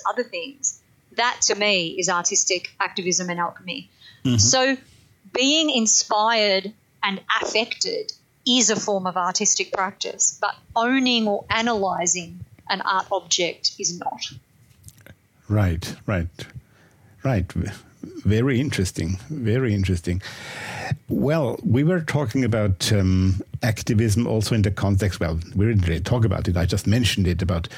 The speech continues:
Speaker 2: the past and the future of the humankind, right? For example, we are facing all kinds of problems. Uh, we don't have to speak about, go into detail. We all know what we are speaking about. And even what's happening in those very days,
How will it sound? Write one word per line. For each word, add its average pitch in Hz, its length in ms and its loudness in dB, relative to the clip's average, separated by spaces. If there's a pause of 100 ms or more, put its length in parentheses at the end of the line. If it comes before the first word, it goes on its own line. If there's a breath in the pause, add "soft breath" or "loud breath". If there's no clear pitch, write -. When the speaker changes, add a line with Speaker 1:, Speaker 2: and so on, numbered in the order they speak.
(120 loud breath)
Speaker 2:
the - 80 -10
past 113 380 0
and 90 80 2
the 95 80 0
future 95 360 0
of 82 140 -2
the - 80 -2
humankind, 90 640 2
right? 82 160 -4
For 80 100 -4
example, 85 380 0
we 156 160 4
are 135 180 0
facing 113 460 0
all 123 140 0
kinds 95 320 0
of 92 180 -4
problems. 95 460 2 (440 loud breath)
Uh, 92 160 2
we 98 120 2
don't 95 200 2
have 95 140 0
to - 80 -4
speak 98 320 0
about, 87 340 -2 (420 loud breath)
go 123 140 2
into 127 280 4
detail. 113 300 6
We 110 120 4
all 110 160 4
know 113 240 6
what 107 320 4
we 110 100 4
are 98 100 4
speaking 95 360 4
about. 92 260 4
And 113 140 2
even 113 420 4 (360 loud breath)
what's 110 220 0
happening 104 600 4
in 113 180 4
those 107 240 6
very 117 340 6
days, 120 720 4